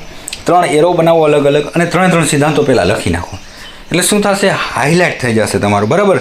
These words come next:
અને પછી તમે સમજાવો, ભાઈ પહેલો સિદ્ધાંત છે નાના પગલાંનો સિદ્ધાંત.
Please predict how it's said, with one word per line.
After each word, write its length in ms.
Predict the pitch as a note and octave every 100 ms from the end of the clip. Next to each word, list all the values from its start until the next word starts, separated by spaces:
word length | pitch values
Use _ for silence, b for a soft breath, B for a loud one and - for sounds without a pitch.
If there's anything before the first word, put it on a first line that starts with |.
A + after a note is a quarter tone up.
| - B B
અને 100 | F#3+
પછી 340 | G3+ G#3+ A#3+
તમે 220 | A3+ G#3+
સમજાવો, 320 | G3+ G3 F3
ભાઈ 160 | D3+ D3
પહેલો 240 | E3 E3+
સિદ્ધાંત 300 | C#3+ D3 C#3+
છે 100 | C3
નાના 300 | A2+ A2 C3+
પગલાંનો 380 | A2 G2+ F#2+ E2+
સિદ્ધાંત. 360 | - F#2 F#2+